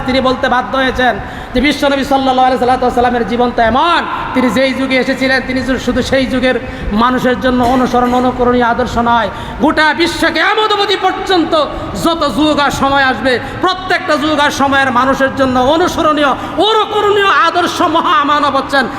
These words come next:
বিশ্বনবী জনাবে মুহাম্মদুর রাসূলুল্লাহ সাল্লাল্লাহু আলাইহি সাল্লাতু ওয়াসাল্লাম। তিনি বলতে বাধ্য হয়েছেন, তার চরিত্র গবেষণা করে, রচনা করে, হ্যাঁ, জর্জ বার্নার্ড শ তিনি উক্তি করেছেন তার ভাষায়,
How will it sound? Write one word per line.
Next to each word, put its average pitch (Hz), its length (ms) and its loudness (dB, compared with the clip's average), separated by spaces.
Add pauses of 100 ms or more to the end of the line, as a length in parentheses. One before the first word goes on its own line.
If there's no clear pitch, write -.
বিশ্বনবী 359 480 0
জনাবে 277 280 0
মুহাম্মদুর 240 500 0
রাসূলুল্লাহ 220 520 2
সাল্লাল্লাহু 349 680 2
আলাইহি - 120 -2
সাল্লাতু 196 240 -2
ওয়াসাল্লাম। 160 340 -2 (160)
তিনি 294 160 2
বলতে 277 280 0
বাধ্য 233 280 0
হয়েছেন, 196 320 0 (220)
তার 277 340 0
চরিত্র 339 360 0
গবেষণা 330 440 0
করে, 302 160 2
রচনা 294 340 2
করে, 285 340 0 (300)
হ্যাঁ, 320 360 0 (200)
জর্জ 302 200 0 (120)
বার্নার্ড 302 360 2
শ - 100 -4 (180)
তিনি 302 160 0
উক্তি 320 300 0
করেছেন 415 400 0
তার 311 140 0
ভাষায়, 269 420 0